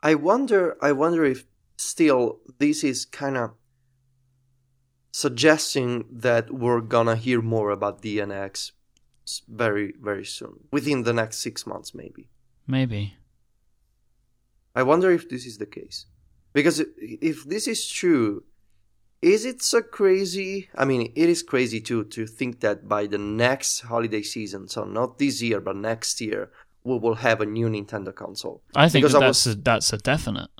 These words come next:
Speaker 1: You think so?
Speaker 2: Oh, a hundred percent.
Speaker 1: Holiday season two thousand sixteen, we're gonna have the N X.
Speaker 2: Yeah.
Speaker 1: Hmm. I was thinking more two thousand seventeen, but maybe you're right. Maybe Nintendo
Speaker 2: It's too
Speaker 1: needs
Speaker 2: long.
Speaker 1: to do something.
Speaker 2: It's
Speaker 1: Yeah,
Speaker 2: too
Speaker 1: it's
Speaker 2: long.
Speaker 1: too long.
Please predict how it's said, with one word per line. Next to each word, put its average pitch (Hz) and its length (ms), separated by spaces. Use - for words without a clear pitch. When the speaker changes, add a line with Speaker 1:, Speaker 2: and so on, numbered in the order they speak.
Speaker 1:
You 131 160
think 190 240
so? 311 280
Speaker 2:
Oh, 147 200
a 104 40
hundred 120 220
percent. - 360
Speaker 1:
Holiday 170 280
season 156 300
two 147 120
thousand 139 240
sixteen, 180 600
we're 127 80
gonna 131 180
have 131 220
the 117 100
N 113 120
X. - 320
Speaker 2:
Yeah. 110 260
Speaker 1:
Hmm. - 140
I 120 120
was 196 200
thinking 359 320
more 196 140
two 202 100
thousand 160 300
seventeen, 123 600
but 101 140
maybe 151 240
you're 120 240
right. 104 320
Maybe 127 420
Nintendo 120 240
Speaker 2:
It's 127 80
too 180 100
Speaker 1:
needs 131 100
Speaker 2:
long. 135 200
Speaker 1:
to 104 40
do 113 40
something. 110 400
Speaker 2:
It's 113 100
Speaker 1:
Yeah, 131 120
Speaker 2:
too 131 60
Speaker 1:
it's 123 80
Speaker 2:
long. 110 160
Speaker 1:
too 139 140
long. 117 400